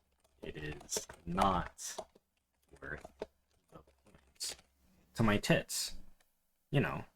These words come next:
you, you love using my tits. You've been, like, playing with my tits since you followed,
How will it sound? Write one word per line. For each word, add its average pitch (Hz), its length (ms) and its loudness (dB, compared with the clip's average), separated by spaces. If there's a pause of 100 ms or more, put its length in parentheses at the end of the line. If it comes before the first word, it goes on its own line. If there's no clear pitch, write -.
(220)
you, 143 160 6
you 147 220 10
love 135 300 8
using 110 380 6
my 78 140 0
tits. - 420 0
You've 113 140 4
been, 107 360 6 (440)
like, - 200 0 (240)
playing 123 300 6
with 98 220 2
my 87 140 2
tits - 600 0 (260)
since - 360 4
you 98 200 2 (500)
followed, 131 500 6